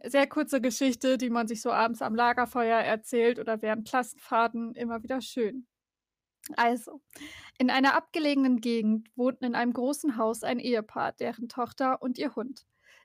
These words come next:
Die Eltern liebten ihre Tochter sehr und ließen sie nie allein zu Hause.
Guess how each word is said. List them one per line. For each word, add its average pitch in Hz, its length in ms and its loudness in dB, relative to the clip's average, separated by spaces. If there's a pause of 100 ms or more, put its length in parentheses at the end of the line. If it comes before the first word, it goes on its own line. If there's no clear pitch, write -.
Die 254 80 -6
Eltern 285 340 2
liebten 311 300 0
ihre 226 260 2
Tochter 240 400 -2
sehr 226 440 2
und 233 180 -4
ließen 240 340 0
sie 226 120 -4
nie 226 200 2
allein 247 280 2
zu 247 180 -6
Hause. 240 460 -2